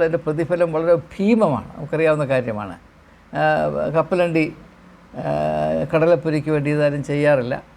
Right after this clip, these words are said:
അപ്പോൾ ഇത് ഞാൻ ആദ്യം കണ്ടിട്ട് എനിക്ക് തഴഞ്ഞതാണ്. കാരണം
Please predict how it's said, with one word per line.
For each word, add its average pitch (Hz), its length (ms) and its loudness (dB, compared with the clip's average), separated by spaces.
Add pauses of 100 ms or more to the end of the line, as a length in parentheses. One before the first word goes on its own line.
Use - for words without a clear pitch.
(1200)
അപ്പോൾ 240 200 4 (360)
ഇത് 240 240 6 (840)
ഞാൻ 202 160 2 (560)
ആദ്യം 185 320 2
കണ്ടിട്ട് 156 280 0
എനിക്ക് 151 280 2
തഴഞ്ഞതാണ്. 135 520 0 (180)
കാരണം 113 420 0